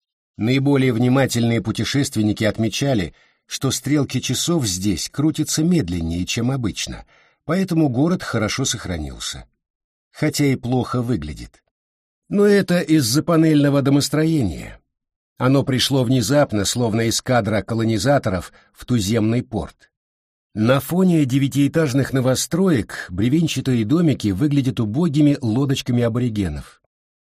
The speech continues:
Мы почти не общались, пассажиры девятиэтажек и туземцы из памятников деревянного зодчества. Двухсотлетние старцы, вросшие в землю по самые окна,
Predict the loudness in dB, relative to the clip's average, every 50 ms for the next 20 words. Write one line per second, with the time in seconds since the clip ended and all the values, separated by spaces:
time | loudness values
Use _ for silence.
0 | _ _ -4 -2 -2 0 0 -2 -2 -4 -2 -2 0 2 2 2 0 -2 -4 -2
1 | 0 0 0 0 0 -2 -4 -6 -12 -14 _ _ _ _ _ _ _ -4 -4 -2
2 | 0 0 0 0 2 2 2 2 2 0 -2 -2 -4 -4 -2 -2 -2 0 0 0
3 | 0 0 0 0 0 0 0 -4 -6 -6 -14 _ _ _ _ _ _ -2 0 0
4 | 0 0 0 0 2 2 2 2 2 0 0 -2 -2 -2 -4 -2 -2 0 0 0
5 | -2 -2 -4 -6 -4 -4 -4 -2 0 0 2 2 2 0 0 0 0 -2 -2 -4
6 | -6 -6 -10 -10 -12 -14 -14 -12 -12 -12 -12 -16 -20 -20 -20 _ _ _ _ _
7 | _ _ _ _ _ _ _ _ _ -8 -4 0 0 0 0 0 -2 -2 0 2
8 | 2 0 0 2 2 0 2 2 0 -2 0 0 0 2 0 -2 -4 -4 -2 -2
9 | -2 -2 -2 -2 -2 -4 -4 -2 -2 -2 -2 -2 -2 0 0 2 0 0 0 0
10 | -2 -2 -2 -2 -2 0 0 0 0 0 0 0 -2 -2 -2 -2 -2 -4 -4